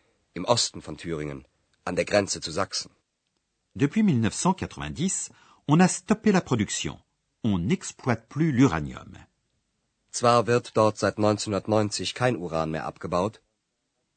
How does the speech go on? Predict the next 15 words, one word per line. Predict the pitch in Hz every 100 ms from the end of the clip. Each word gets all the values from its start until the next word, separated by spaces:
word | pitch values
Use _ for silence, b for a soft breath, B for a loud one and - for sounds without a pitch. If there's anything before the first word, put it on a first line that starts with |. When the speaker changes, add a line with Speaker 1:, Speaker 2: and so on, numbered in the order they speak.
| _ _ _ _ -
Speaker 2:
mais | 110 113
les | 101 92 -
conséquences | 107 98 95 - 135 90
de | 67
cette | 73 - -
extraction | 82 - - 78 - 190 196
subsistent | - 170 151 208 - 170
jusqu'à | 151 180 - 147
nos | 127
jours | 110 110
à | 101
cause | - 151 110 B B 101
des | 110 92
résidus | 123 190 175 151 185
radioactifs, | 151 117 98 87 - - 80 -